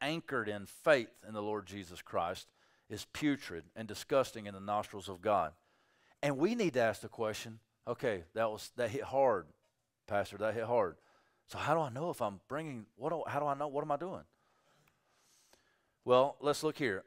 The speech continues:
There's some evidence that's found here. Let's look at verse twelve. And we need to get through fourteen. So I'm just gonna read 'em, and then I'm just gonna preach. "But you profane it when you say that the Lord's table is polluted, and its fruit, that is, its food, may be despised.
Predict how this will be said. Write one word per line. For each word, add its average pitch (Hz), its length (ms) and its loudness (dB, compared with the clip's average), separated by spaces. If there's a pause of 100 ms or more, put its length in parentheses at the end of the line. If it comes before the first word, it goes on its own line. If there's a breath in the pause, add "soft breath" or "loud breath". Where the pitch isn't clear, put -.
There's 135 180 2
some 139 120 0
evidence 165 380 6
that's 117 140 -8
found 120 260 0
here. 107 180 0
Let's 110 180 -8
look 135 120 -6
at 113 40 -18
verse 123 180 -2
twelve. 92 420 0 (600)
And 117 100 -8
we 139 80 0
need 160 60 2
to 151 60 0
get 135 160 0
through 123 120 -2
fourteen. 104 500 -4
So 107 140 -4
I'm 117 120 2
just 127 120 -10
gonna 139 180 2
read 131 200 2
'em, 127 100 -2
and 110 100 -6
then 107 220 -6 (160)
I'm 110 120 -10
just 98 120 -12
gonna 101 120 -8
preach. - 360 -12 (1600)
"But 156 140 8
you 196 100 6
profane 233 460 12
it 262 140 10
when 220 160 6
you 202 160 2
say 147 480 10
that 151 180 4
the 156 80 8
Lord's 185 320 6
table 185 400 6
is 147 100 2
polluted, 160 480 6
and 143 120 4
its 139 160 -4
fruit, 185 460 10
that 156 200 10
is, 143 240 6
its - 160 -4
food, 180 280 8
may 147 120 8
be 135 160 2
despised. 135 640 10